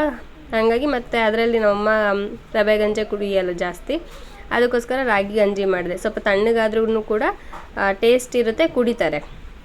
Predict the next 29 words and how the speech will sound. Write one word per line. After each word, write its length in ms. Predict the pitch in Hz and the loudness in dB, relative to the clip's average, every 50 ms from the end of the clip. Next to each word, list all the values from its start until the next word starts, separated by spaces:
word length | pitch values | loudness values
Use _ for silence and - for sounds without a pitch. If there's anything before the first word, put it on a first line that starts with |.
| - - 233 | -8 -2 -2
ಅದಕ್ಕೋಸ್ಕರ 440 | 226 214 226 226 233 226 - 240 220 226 214 | 2 2 2 2 0 -2 0 -2 0 2 2
ರಾಗಿ 280 | 208 196 196 202 214 | 2 2 2 0 0
ಗಂಜಿ 280 | 202 208 208 208 202 208 | 0 0 0 0 0 0
ಮಾಡಿದೆ 400 | 202 196 190 185 185 175 185 185 | 0 0 0 0 0 -2 -2 -2
ಇವಾಗ 140 | 180 180 180 | -2 -2 -4
ಬಿಸಿ 280 | 175 190 185 - - | -4 -8 -8 -8 -6
ಬಿಸಿಯಾಗಿ. 560 | - 196 190 - 196 190 185 180 175 226 311 359 - - - - - - - - | -6 -6 -4 -2 -2 -2 0 0 -2 -2 -4 -4 -6 -14 -18 -18 -16 -10 -2 2
ಇವಾಗ 180 | 202 196 190 | 4 4 4
ಅದನ್ನು 260 | 190 185 185 190 190 196 | 4 4 2 2 2 2
ತೊಗೊಂಡೋಗಿ 920 | 185 180 180 185 196 202 202 196 196 190 196 233 285 294 254 196 180 170 165 170 165 165 - - - - - | -2 0 2 4 4 4 4 4 4 4 4 2 0 0 0 2 2 0 0 0 -4 -6 -10 -16 -16 -10 -4
ಅವ್ರಿಗೆ 300 | 202 190 190 190 185 - | -2 0 0 -2 -2 -2
ಪ್ಲೇಟಲ್ಲಿ 400 | - 202 196 196 196 208 202 196 | 0 2 2 2 2 2 2 2
ಹಾಕಿ 240 | 190 196 196 233 233 | 0 -2 -2 -4 -2
ಕೊಡ್ತೀನಿ. 400 | 226 214 196 185 - 190 185 180 | 0 0 -2 -2 -2 -4 -4 -4
ಗ್ಲಾಸಲ್ಲಿ 480 | 180 190 202 202 208 226 - 240 233 226 | -2 0 2 2 2 2 2 0 2 2
ಹಾಕಿದರೆ 340 | 226 220 - 226 233 254 | 0 0 -2 -2 -2 -2
ಬೇಗ 260 | 247 208 202 196 202 208 | -2 -2 0 0 0 0
ತಣ್ಣಗಾಗಲ್ಲ, 680 | 208 202 185 180 180 190 190 190 180 170 175 170 180 240 320 349 - - - - - - - - - - | -2 -2 -2 0 0 0 0 0 -2 -2 -4 -4 -2 -4 -4 -6 -8 -14 -16 -16 -16 -16 -16 -12 -6 -4
ಮತ್ತು 180 | 226 220 220 | -4 0 2
ಅದಕ್ಕೆ 380 | 214 208 208 214 214 226 220 220 | 2 2 0 0 -2 -2 -2 -2
ಸ್ವಲ್ಪ 240 | 214 226 208 214 214 | 0 -2 0 0 0
ತಣ್ಣಗಾಗೋದಕ್ಕಂತ 1040 | 208 208 208 190 185 196 208 214 208 208 202 196 196 190 190 190 - 196 185 190 185 | 0 0 0 0 2 2 2 2 2 2 2 2 0 0 -2 0 -2 -2 -2 -2 -2
ಹೇಳಿ 280 | 190 185 185 185 220 277 | -2 -2 -2 -2 -4 -4
ಪ್ಲೇಟಲ್ಲಿ 440 | 277 - 220 190 185 190 196 196 196 | -4 -2 -2 -2 0 0 0 0 0
ಹಾಕಿ 140 | 190 190 | -2 -2
ಕೊಟ್ಬಿಟ್ರೆ 460 | - 185 180 180 - 185 185 - 247 262 | -2 -2 -2 -2 -6 -6 -4 -4 -6 -6
ಪ್ಲೇಟಲ್ಲೇ 680 | - - 208 196 190 190 202 190 196 196 190 190 202 202 | -4 -4 -2 -2 0 0 0 0 2 2 2 0 -2 -2
ಕುಡಿತಾರೆ. 640 | - 190 180 180 180 180 - 165 165 185 277 330 - - - - - - - - - - - | -2 -4 -4 -4 -4 -4 -6 -6 -4 -4 -6 -6 -10 -14 -20 -20 -20 -20 -20 -20 -16 -8 -4
ಇವಾಗ 220 | 214 208 208 208 | 0 2 4 4